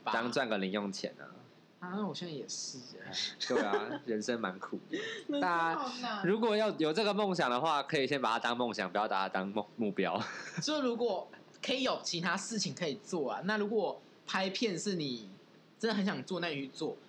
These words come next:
Speaker 1: 那如果拍片只是一个生财工具的话，
Speaker 2: 嗯。
Speaker 1: 我觉得还有其他赚钱可能比较
Speaker 2: 更快的方法。
Speaker 1: 更快的方法，例如去做直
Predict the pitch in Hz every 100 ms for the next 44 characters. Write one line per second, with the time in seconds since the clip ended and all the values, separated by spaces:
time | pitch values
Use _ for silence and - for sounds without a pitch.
0 | - 254 233 185 190 185 208 165 127 180
1 | 151 190 143 175 165 139 127 135 - 208
2 | 131 180 139 - - - 151 147 214 214
3 | 156 - 139 160 160 214 156 143 135 120
4 | 127 113 107 147 151 123 139 113 123 104
5 | 95 - 190 170 180 151 135 139 135 143
6 | 123 147 170 143 160 156 139 -